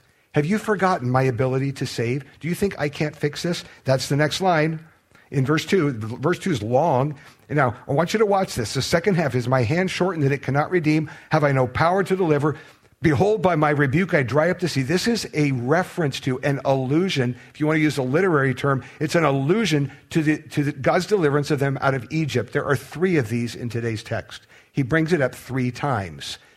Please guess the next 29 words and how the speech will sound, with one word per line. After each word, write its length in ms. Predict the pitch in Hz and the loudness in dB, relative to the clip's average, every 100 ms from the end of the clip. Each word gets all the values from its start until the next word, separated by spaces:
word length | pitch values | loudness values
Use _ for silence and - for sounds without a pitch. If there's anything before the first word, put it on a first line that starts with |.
| - | -4
The, 140 | 143 | -4
the 200 | 139 135 | -2 -4
deliverance 540 | 123 131 127 139 170 165 | -2 -2 0 0 -2 -2
from 160 | 143 | -2
Egypt. 480 | 123 170 139 - - - - | -2 -4 -2 -4 -6 -20 -14
You 200 | 117 151 | -4 0
should 240 | 175 214 185 | 2 0 2
know 180 | 220 | 2
this. 280 | 214 120 - - - - | 2 -2 -4 -12 -16 -8
If 160 | 127 | -6
you're 80 | 165 | 0
gonna 100 | 175 | 0
be 140 | 165 160 | 2 2
a, 140 | 123 | 2
a, 60 | 139 - | 0 0
a, 120 | 131 | -2
as 140 | 131 127 | 0 0
a 60 | |
Bible 340 | 127 135 160 202 | 2 2 2 0
scholar, 420 | - 185 180 226 | 0 0 2 2
one 180 | 175 170 | 2 2
who's 220 | 175 139 | 2 0
working 320 | 147 180 208 | -2 0 2
on 100 | 202 | 0
studying 460 | 185 - 196 208 196 | -2 0 0 2 2
the 80 | 165 | 2
Bible 380 | 165 185 214 | 2 2 2
a 60 | 220 | 2
bit, 300 | 190 220 214 | 2 0 -2